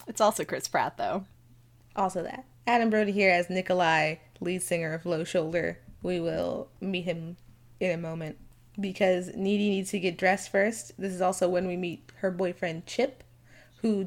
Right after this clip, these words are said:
Speaker 2: doesn't like Jennifer, doesn't think that Needy should go to this show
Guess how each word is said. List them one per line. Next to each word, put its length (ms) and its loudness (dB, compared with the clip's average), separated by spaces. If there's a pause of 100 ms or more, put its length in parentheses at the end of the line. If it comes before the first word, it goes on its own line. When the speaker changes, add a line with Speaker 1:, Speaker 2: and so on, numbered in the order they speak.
Speaker 2:
doesn't 320 4
like 220 0
Jennifer, 540 0 (400)
doesn't 380 2
think 380 0
that 120 -2
Needy 280 -2
should 160 -8
go 160 2
to 80 -2
this 160 -4
show 420 0